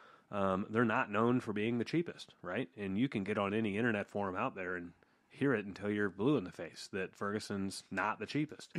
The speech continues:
<clears throat> However, they always have it. And, and there was a time where they weren't having it and, and they were always out of stock and all this stuff. Well, I had to have that difficult conversation with them and let them know. Well, after we had that conversation,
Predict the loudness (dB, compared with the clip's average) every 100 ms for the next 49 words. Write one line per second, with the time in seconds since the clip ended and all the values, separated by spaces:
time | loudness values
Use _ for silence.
0 | -2 -2 -2 2 6 8 8 6 2 _
1 | -20 _ _ _ _ _ _ -14 -2 2
2 | 4 4 2 2 -2 -2 -8 -20 _ _
3 | _ _ _ 0 2 4 2 -2 -2 -2
4 | -6 -2 0 2 0 -2 0 0 0 0
5 | 0 0 0 2 0 -2 -4 -4 -4 -8
6 | -8 -8 -8 -8 -8 -8 -6 -6 -4 -2
7 | -2 -2 -4 -4 -4 -2 -2 -6 -8 -6
8 | -4 -6 -4 -6 -6 -4 -4 -4 -6 -6
9 | -4 -4 -4 -6 -8 -8 -8 -6 -8 -8
10 | -6 -8 -6 -6 -4 -2 -4 -4 -6 -2
11 | 0 0 -2 -20 -20 -20 -20 -10 -4 -2
12 | 2 2 4 0 0 -2 -8 _ -4 -2
13 | 0 -2 0 -2 -2 -2 0 0 -2 -6